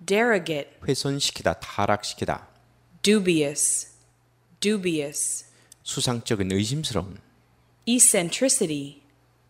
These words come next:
Speaker 1: Eccentricity.
Speaker 2: 남다름, 괴짜, 별남.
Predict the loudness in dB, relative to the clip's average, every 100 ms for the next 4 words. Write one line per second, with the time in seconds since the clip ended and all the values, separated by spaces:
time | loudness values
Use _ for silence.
0 | _ _ -4 2 2 2 -2 -2 -2 0
1 | -2 -4 -10 -16 -20 _ _ -2 0 0
2 | 0 -2 -4 -8 -6 -4 -4 -2 -2 -4
3 | -14 -4 0 2 0